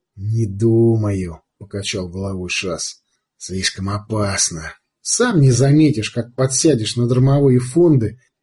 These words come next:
и рано или поздно обязательно попадёшься. А тёмный двор за такие фокусы голову оторвёт».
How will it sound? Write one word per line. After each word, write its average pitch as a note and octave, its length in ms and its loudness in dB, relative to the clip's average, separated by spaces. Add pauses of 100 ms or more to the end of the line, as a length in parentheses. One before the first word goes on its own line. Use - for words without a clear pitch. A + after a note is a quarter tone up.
и G#2+ 40 -10
рано E3+ 360 4
или C3+ 160 6
поздно B2+ 460 4
обязательно B2+ 880 2
попадёшься. A2+ 920 -2 (380)
А A#2+ 140 -8
тёмный G3 540 0
двор G#3 340 4
за G3 180 2
такие G#3 340 2
фокусы F3+ 640 2
голову E3+ 600 4
оторвёт». F3 680 2